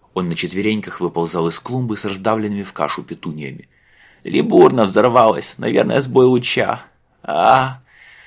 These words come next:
я родился на фронте, в семье ректора духовной академии. Моя мать, святая женщина, пожертвовала карьерой ради отца, человека глубоко. Господи, укрепи силы мои, что я говорю?»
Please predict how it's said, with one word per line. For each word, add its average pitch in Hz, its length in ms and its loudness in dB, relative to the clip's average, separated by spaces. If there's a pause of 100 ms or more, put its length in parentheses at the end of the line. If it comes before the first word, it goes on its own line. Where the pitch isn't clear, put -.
(220)
я - 160 0
родился - 500 0
на 117 120 -2
фронте, 135 500 0
в - 80 -10
семье 143 340 0
ректора 139 400 2
духовной 123 480 -2
академии. 127 720 -2 (340)
Моя 135 320 0
мать, 143 260 0
святая - 440 0
женщина, 135 420 -4
пожертвовала 127 560 0
карьерой 131 480 0
ради 117 220 0
отца, 127 340 0
человека 131 460 -2
глубоко. 135 520 -2 (1000)
Господи, 95 500 0
укрепи 131 420 -4
силы 117 340 0
мои, 85 180 -8
что - 320 -2
я 151 100 4
говорю?» 135 580 -2